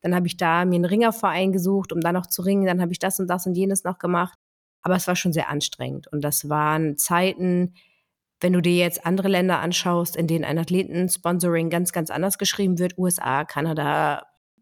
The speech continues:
schau einfach überall außer in Deutschland dich mal um. Gerade auch natürlich im Osten, Polen und Co., da kriegst du für einen Kampfsport oder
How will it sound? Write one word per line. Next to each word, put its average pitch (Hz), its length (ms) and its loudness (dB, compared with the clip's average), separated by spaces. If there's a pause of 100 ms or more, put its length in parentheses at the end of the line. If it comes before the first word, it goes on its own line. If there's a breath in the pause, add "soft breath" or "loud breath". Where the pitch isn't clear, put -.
(120)
schau 214 220 2
einfach 196 280 2
überall 175 400 2
außer 170 240 -2
in 160 60 0
Deutschland 151 420 -2
dich - 140 -10
mal 143 80 -2
um. 269 280 2 (480 loud breath)
Gerade 180 320 0
auch 170 220 -2
natürlich 175 340 -4
im 165 120 -2
Osten, - 380 -4
Polen 180 360 0
und 156 160 -4
Co., 180 380 0
da 165 260 -2
kriegst - 340 -6
du 180 60 -4
für 170 200 -4
einen 165 140 0
Kampfsport 165 640 -2
oder 165 220 -2